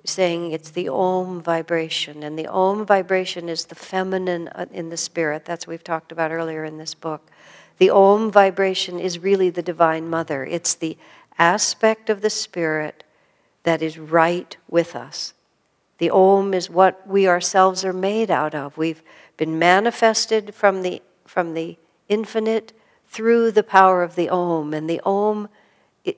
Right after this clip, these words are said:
i-, is us. It comes with us. And when we are conscious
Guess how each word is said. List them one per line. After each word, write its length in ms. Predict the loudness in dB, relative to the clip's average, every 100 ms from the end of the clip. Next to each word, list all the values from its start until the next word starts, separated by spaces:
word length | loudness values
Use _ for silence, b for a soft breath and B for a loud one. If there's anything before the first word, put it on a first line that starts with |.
| _
i-, 140 | -2 0
is 280 | 2 4 4
us. 420 | 2 2 0 -2 -6
It 160 | -8
comes 440 | 0 2 2 -4 0
with 300 | 2 2 -4
us. 480 | -6 -6 -10 -10 -12 b b b b b 6
And 420 | 6 6 -2 6
when 340 | 8 8 4
we 200 | 4 8
are 400 | 10 10 6 2 b b b
conscious 1040 | -10 -4 0 0 0 -2 -2 -2 -6 -6